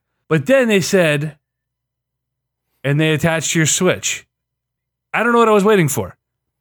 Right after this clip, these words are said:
I was like, "It's not gonna split in half," and, like, this isn't an N E S Joy-Con. I didn't know what I was waiting for, Nick.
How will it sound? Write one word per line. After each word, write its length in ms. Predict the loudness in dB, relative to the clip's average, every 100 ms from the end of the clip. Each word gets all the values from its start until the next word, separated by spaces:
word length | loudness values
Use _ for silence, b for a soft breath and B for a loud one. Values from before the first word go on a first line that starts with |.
| _ _ _ _ _ -4
I 80 | -2
was 100 | 0
like, 260 | -2 -8 -6
"It's 240 | -4 -2
not 100 | -2
gonna 120 | -2 -2
split 360 | -4 -2 -4
in 60 | -4
half," 440 | -4 -4 -4 -4
and, 100 | -2
like, 220 | -2 -4 _
this 240 | -4 -2 -2
isn't 180 | -2
an 80 | 0
N 100 | 0
E 60 | 0
S 100 | 0
Joy-Con. 480 | 0 -2 -2 -4 -4
I 60 | -4
didn't 120 | -2
know 100 | 0
what 120 | 0
I 20 | 0
was 140 | 0
waiting 200 | -2 -4
for, 140 | -6
Nick. 260 | -6 -6